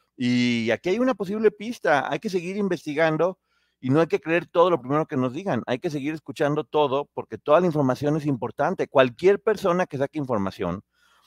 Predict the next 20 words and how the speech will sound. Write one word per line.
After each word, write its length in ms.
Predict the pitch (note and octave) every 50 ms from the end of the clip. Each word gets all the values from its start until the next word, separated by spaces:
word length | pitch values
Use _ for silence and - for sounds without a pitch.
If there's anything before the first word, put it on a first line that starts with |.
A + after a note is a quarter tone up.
| _ _
Jorgito 400 | - - A#2+ G#2+ G#2 C3+ B2+ -
sacando 400 | D#3 C#3+ C3+ - C#3 C3+ C#3 C#3
lo 120 | C3+ B2 A2+
de 80 | G#2+
la 80 | G2+ G#2
escuela, 640 | G2 - _ - G#2+ G2+ G2 F#2 F#2+ G2 G2+ G#2 _ _ _ - _ -
eh, 140 | - A2 A#2
las 160 | B2+ B2 A#2
personas 500 | - - C#3 B2 A#2 C3+ C#3 C#3+ D3+ D3+
que 120 | - D3
saca, 300 | A#2+ B2+ G#2 B2 A#2+ A#2
ma-, 420 | A2+ A#2+ A#2+ A#2 A2+ A#2 A#2 A#2 A#2
Andrea 540 | - A#2 A2+ A2+ A2+ A#2+ A#2+ B2+ C3+ D3 D3
que 120 | - C3
sacó 360 | A2 A#2+ G#2 - B2 B2 B2
la 120 | C3 C#3 C3
entrevista 420 | A#2 - A2+ G#2+ A2 A2 - C3
con, 440 | - - A2 G2+ G2+ G2 F#2+ G2 G2
con 220 | - - G#2+ G2 F#2
Sergio, 680 | - A2+ G#2+ A2 G2+ G#2 - - B2+ A#2+ A#2+ A#2 -